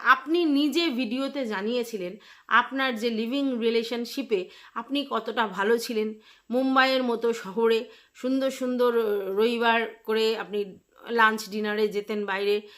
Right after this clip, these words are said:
খাবার দাবার আসতো, শপিং মলে ঘুরে বেড়াতেন, বিশাল বিশাল এনজয় করেছেন, বারো বছর আপনার সুন্দর করে কেটেছে। তো এই যে এগুলো বলেছেন, এবং আপনি একটা উদাহরণ যেখানে হাজব্যান্ডকে ছেড়ে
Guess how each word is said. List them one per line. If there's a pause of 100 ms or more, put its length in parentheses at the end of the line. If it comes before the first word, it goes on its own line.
(160)
খাবার
দাবার
আসতো,
শপিং
মলে
ঘুরে
বেড়াতেন,
বিশাল
বিশাল
এনজয়
করেছেন,
বারো
বছর
আপনার
সুন্দর
করে
কেটেছে। (500)
তো
এই
যে
এগুলো
বলেছেন,
এবং
আপনি (320)
একটা
উদাহরণ
যেখানে
হাজব্যান্ডকে
ছেড়ে